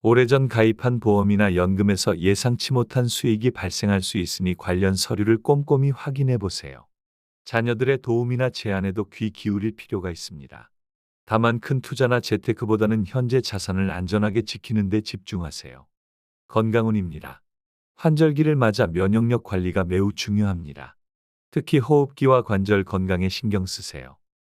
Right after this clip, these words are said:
일교차가 큰 시기이니 외출 시 옷차림에 주의하고 충분한 수분 섭취가 필요합니다.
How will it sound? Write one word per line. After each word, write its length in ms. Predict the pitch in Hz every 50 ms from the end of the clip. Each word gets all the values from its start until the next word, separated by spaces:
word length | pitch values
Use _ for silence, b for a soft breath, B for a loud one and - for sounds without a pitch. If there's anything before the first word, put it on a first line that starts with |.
| _ _ _ _ _ _ _
일교차가 640 | 113 113 120 117 131 131 120 - - 120 123 131
큰 260 | - - - - 156 147
시기이니 460 | - - - - 135 127 123 123 117
외출 380 | 110 107 101 98 - - 113
시 180 | 101 - - 104
옷차림에 540 | 90 87 82 - - 101 92 90 90 90 87
주의하고 600 | - - 95 87 85 85 78 73 71 71 71 - _ _ _ _ _ _ _
충분한 440 | - - 175 156 139 151 147 147 147
수분 340 | 139 - - 131 123 135 135
섭취가 520 | 131 - - 123 - - - - 95 104 95
필요합니다. 800 | 95 - - - 104 87 82 69 71 69 65 - 69 64 -